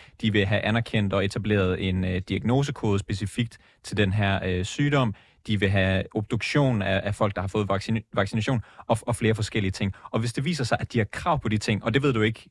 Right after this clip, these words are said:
selv, om de har, så kan de vinde en retssag.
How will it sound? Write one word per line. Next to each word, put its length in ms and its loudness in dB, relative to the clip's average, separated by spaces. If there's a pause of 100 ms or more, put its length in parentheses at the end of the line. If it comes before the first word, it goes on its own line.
(100)
selv, 260 0
om 120 -2
de 80 -2
har, 220 2 (420)
så 300 2 (640)
kan 100 2
de 60 4
vinde 180 2
en 80 0
retssag. 360 -4